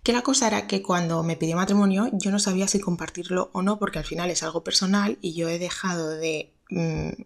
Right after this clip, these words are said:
intentar enseñar mi vida privada, que al final también subo cosas personales, porque si yo os estoy diciendo que hacemos un reto de motivación para ser nuestra mejor versión, bla, bla, bla,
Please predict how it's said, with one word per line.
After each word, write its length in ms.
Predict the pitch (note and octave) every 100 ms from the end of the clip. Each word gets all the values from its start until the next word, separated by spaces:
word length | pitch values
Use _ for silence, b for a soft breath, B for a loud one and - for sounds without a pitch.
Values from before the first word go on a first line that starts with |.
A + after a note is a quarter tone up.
| -
intentar 460 | F3+ D#3 D3+ D3+
enseñar 520 | E3 D#3+ F3 E3+ F3 F#3+
mi 160 | E3+
vida 300 | D#3+ E3 E3
privada, 380 | E3+ E3+ F3 D#3
que 80 | D3+
al 40 |
final 320 | - D#3+ E3 -
también 320 | F#3 F3 F3
subo 240 | - E3+
cosas 260 | F3+ F3 E3+
personales, 540 | - - A3 F#4+ -
porque 260 | - - D#3+
si 180 | D#3+ D3+
yo 520 | E3+ F3 F3+ F3+ -
os 260 | G3 E3+ -
estoy 500 | E3+ F#3+ F#3 F3 F3+
diciendo 400 | F3 - F#3+ F3+
que 60 |
hacemos 280 | F3 F#3+ F#3
un 100 | F#3
reto 340 | F3+ F#3+ F#3+ F#3
de 100 | F3+
motivación 760 | F3 F3 F3 - F#3+ F#3+ F#3
para 380 | F3+ F3 F3 F3+
ser 160 | - F3+
nuestra 240 | F3 F3+
mejor 280 | F3 E3+ F3
versión, 360 | E3+ - F#3
bla, 80 | F3+
bla, 120 | F3
bla, 240 | F3 G3